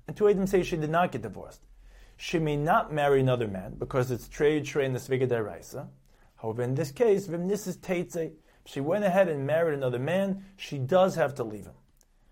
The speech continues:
The Gemara explains the difference between Niskadsha and Niskarsha. Abaye says, Tirkuma Be'ed Echad. It's referring to a case where there was only one aid in each case. And therefore, in the case of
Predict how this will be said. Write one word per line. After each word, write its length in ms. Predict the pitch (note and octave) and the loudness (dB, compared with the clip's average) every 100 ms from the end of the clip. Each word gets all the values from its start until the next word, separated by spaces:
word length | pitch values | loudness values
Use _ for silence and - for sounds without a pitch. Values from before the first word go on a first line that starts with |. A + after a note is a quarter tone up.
| _ _ _ _ | _ _ _ _
The 80 | E3+ | -2
Gemara 160 | A3+ C4+ | 2 2
explains 340 | C4+ F#3 D3+ | 2 0 0
the 80 | C#3 | -2
difference 440 | C3 G3 E3 C3 | -2 -2 0 -2
between 280 | B2+ B2+ B2+ | -2 -2 -2
Niskadsha 580 | A#2+ - E3+ F#3+ - C#3 | -2 0 0 0 0 0
and 100 | C3 | 0
Niskarsha. 540 | A#2 - G#2+ F#2+ - - _ _ - - | -2 -4 -8 -10 -18 -20 _ _ -20 -10
Abaye 440 | B2 A#2 D#3+ G3 C3 | -2 2 4 2 -2
says, 400 | C3 E2 - _ _ _ _ - | -6 -14 -16 _ _ _ _ -8
Tirkuma 420 | C#4 C#4 A3 G3 | -4 -2 0 2
Be'ed 280 | E3+ E3 D#3+ | 2 2 2
Echad. 340 | C#3 C3+ B2+ - - - | 2 0 -6 -10 -20 -12
It's 100 | E3+ | -2
referring 300 | G3 A#3 A#3+ | 0 0 0
to 140 | G#3+ F#3 | 2 2
a 40 | |
case 260 | F#3 E3+ D3+ | 0 -4 -4
where 200 | D#3 D3+ | -4 -2
there 160 | D3 | -2
was 160 | C#3+ C#3 | 0 0
only 180 | D#3 C#3+ | 0 -2
one 380 | C3+ E3 F3+ - | 2 2 2 0
aid 160 | B2+ | -2
in 100 | A2+ | 0
each 200 | A2 - | -4 -6
case. 320 | - - - - - - - - | -12 -16 -18 -20 -20 -20 -18 -6
And 80 | C#3+ | -2
therefore, 280 | E3+ - C#3+ | -2 0 0
in 100 | C3+ | 0
the 80 | B2+ | 0
case 380 | C3 F#3+ F#3 | 2 2 4
of 180 | C#3+ B2 | 2 2